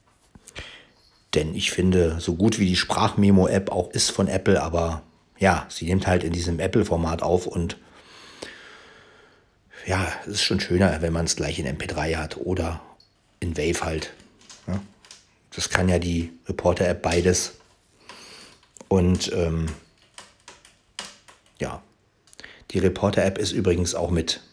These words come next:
externem Mikrofon zu benutzen. Also man kann als Shure-Motiv M V achtundachtzig auch gut benutzen. Das habe ich euch ja auch mehrmals schon gezeigt. Äh, die Einstellungen werden da auch übernommen.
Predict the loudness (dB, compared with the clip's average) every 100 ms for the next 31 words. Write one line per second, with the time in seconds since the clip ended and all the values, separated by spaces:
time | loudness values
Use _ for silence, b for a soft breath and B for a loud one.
0 | -20 -10 -4 -4 -4 -4 -2 -4 -2 -4
1 | 0 0 2 0 -6 _ _ _ _ _
2 | _ -20 _ _ _ _ _ _ _ -20
3 | -20 -20 -20 _ -10 -4 0 0 0 -2
4 | -2 -2 -4 -4 -4 -4 -4 -2 -2 2
5 | 2 4 0 -4 -6 -6 -6 -4 -4 -6
6 | -8 -8 -8 -6 -6 -4 -6 -8 -18 _
7 | _ -20 -8 -4 -4 -4 B B B B
8 | B B B _ _ -2 0 2 2 0
9 | -2 -4 -6 -4 -4 -4 -2 -2 -2 -2
10 | 0 0 0 -2 -2 -4 -10 _ -14 -8
11 | -4 -4 -4 -10 B B B B B B
12 | _ -2 -2 -4 -8 -20 _ _ _ _
13 | _ _ _ -8 -4 -2 0 -2 -2 -2
14 | -4 -2 -2 -2 -2 -2 -4